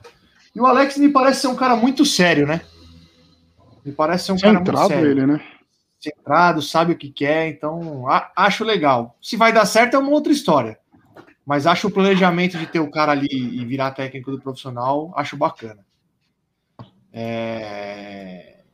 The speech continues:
Speaker 1: que mais? O Caleri foi apresentado, né? Teve a entrevista coletiva aí, teve uma pergunta maravilhosa do nosso grande Osmar Garrafa.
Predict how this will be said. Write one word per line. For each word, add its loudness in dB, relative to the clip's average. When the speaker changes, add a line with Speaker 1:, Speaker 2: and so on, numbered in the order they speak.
Speaker 1:
que -2
mais? 0
O -16
Caleri 6
foi 4
apresentado, 2
né? -4
Teve -4
a 0
entrevista 0
coletiva 0
aí, 2
teve -2
uma 4
pergunta 0
maravilhosa 0
do -18
nosso -6
grande -2
Osmar 0
Garrafa. 2